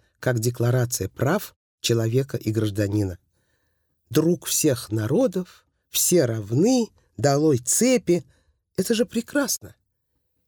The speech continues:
И потому солдаты Наполеона, увидевшие, кто ими командует, оценившие его молодость, энтузиазм, отвагу, и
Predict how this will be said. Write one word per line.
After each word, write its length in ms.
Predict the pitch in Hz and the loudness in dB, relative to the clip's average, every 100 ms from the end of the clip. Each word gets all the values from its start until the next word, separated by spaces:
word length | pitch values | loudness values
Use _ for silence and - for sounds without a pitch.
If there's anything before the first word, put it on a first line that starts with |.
| _ | _
И 100 | 170 | -4
потому 600 | 175 185 196 208 208 131 _ _ _ - | -2 0 0 2 2 0 _ _ _ -4
солдаты 840 | - 180 180 170 226 - 92 - _ _ 123 | 0 2 2 2 2 0 -8 -10 _ _ -2
Наполеона, 640 | 139 117 120 117 101 92 _ _ _ _ | 0 2 2 0 -2 -8 _ _ _ _
увидевшие, 880 | 156 156 202 160 151 - 151 143 123 _ _ _ _ _ - | 0 2 2 2 0 0 2 2 0 _ _ _ _ _ -12
кто 460 | - - 220 117 - | -10 2 4 4 2
ими 200 | 123 117 | 0 0
командует, 840 | 104 123 123 110 104 101 95 - - _ _ - | 0 0 0 0 -4 -8 -12 -14 -20 _ _ -4
оценившие 640 | 165 165 214 220 190 - 202 | -2 0 2 2 2 2 2
его 180 | 190 | 4
молодость, 800 | 175 151 156 117 101 101 - - _ _ - | 4 4 4 2 -4 -8 -6 -10 _ _ 0
энтузиазм, 800 | 208 202 185 170 151 104 107 - _ _ - | 2 2 2 4 2 0 -2 -8 _ _ -4
отвагу, 720 | 185 - 175 185 131 104 101 _ _ _ _ _ _ _ _ _ - | -4 0 2 2 2 -2 -8 _ _ _ _ _ _ _ _ _ 0
и 300 | 240 220 | 4 4